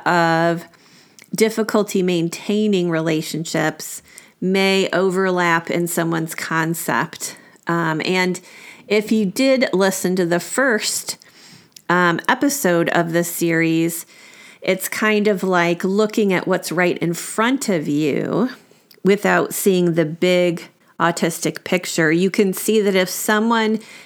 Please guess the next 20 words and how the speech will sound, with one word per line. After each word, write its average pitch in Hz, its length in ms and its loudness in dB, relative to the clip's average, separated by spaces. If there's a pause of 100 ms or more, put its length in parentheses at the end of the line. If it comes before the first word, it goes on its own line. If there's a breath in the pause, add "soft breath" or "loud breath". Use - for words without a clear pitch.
(100 loud breath)
is 196 260 0
trying 190 460 0
to 190 240 2
interact 180 580 0
with 180 120 0
a 175 60 2
client 196 540 0
who 190 120 2
has 233 460 0
a - 120 0
history 170 720 -4 (420 loud breath)
of 175 460 0 (640)
relationships 185 920 0
that 175 120 2
have 170 200 -2
not 180 380 2
been 175 180 2
maintained 175 800 0
over 156 280 -2
time, 156 520 -2